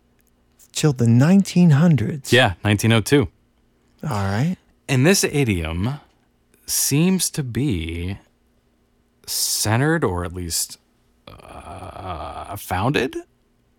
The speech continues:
Speaker 2: around horse racing. Another horse racing one.
Speaker 1: Come on, we just had a horse with the, with the goat.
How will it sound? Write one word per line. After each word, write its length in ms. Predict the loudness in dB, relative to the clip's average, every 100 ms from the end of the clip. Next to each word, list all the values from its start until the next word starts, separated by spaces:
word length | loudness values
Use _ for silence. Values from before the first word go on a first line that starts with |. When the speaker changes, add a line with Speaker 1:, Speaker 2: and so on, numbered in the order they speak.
| 0
Speaker 2:
around 340 | 4 6 6
horse 240 | 8 6 4
racing. 380 | -4 -8 -10 -16 -6
Another 240 | -2 0
horse 260 | 2 0 0
racing 480 | -4 -6 -8 -8 -12 -12
one. 340 | -10 -10 -12 -16 _ _ -12
Speaker 1:
Come 240 | 2 6
on, 120 | 8 6
we 100 | 4
just 240 | 0 0
had 200 | 0 2
a 60 | 2
horse 340 | 2 2 0
with 160 | -4 2
the, 140 | 2
with 300 | 4 0 2
the 320 | 2 4 2
goat. 300 | 2 0 0